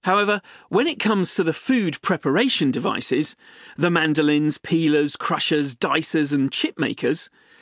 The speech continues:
I have a sneaking suspicion that every single one of these is redundant. With a bit of practice, all of these gadgets can be replaced by a really good knife.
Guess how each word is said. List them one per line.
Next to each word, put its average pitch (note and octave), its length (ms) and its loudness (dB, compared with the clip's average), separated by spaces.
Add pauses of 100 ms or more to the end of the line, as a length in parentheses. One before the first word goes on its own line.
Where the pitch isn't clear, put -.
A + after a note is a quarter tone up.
(200)
I G#3 120 0
have C4 160 2
a C4+ 60 0
sneaking C#4 500 0
suspicion F#3 580 -2 (280)
that A#3 140 0
every C#4+ 260 2
single F#3 360 2
one C4 200 2
of F3+ 120 0
these C3 360 0
is F3+ 200 0
redundant. F3 760 -2 (960)
With C#4+ 160 2
a D4 40 0
bit A#3 140 2
of E3+ 80 -4
practice, E3 580 -2
all A#3 240 4
of G3 80 -2
these C3+ 220 0
gadgets B2 500 -2 (220)
can F3+ 120 0
be F3 120 0
replaced F3 640 -2 (240)
by B2+ 160 0
a C3 100 2
really E3 600 2
good B2 400 2
knife. C3 600 -2